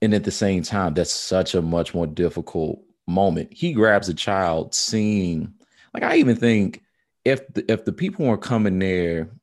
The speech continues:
on those trucks with the guns shooting up people on the way there, might not even done it, right?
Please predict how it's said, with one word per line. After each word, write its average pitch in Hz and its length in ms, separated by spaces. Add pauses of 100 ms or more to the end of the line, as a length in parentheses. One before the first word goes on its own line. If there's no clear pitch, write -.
(380)
on 107 140
those 98 180
trucks - 280
with 95 100
the 90 80
guns 95 500
shooting 101 340
up 98 140
people 123 480
on 101 140
the 95 80
way 98 120
there, 104 220 (440)
might 143 320
not 127 160
even 92 240
done 76 180
it, - 80
right? 87 300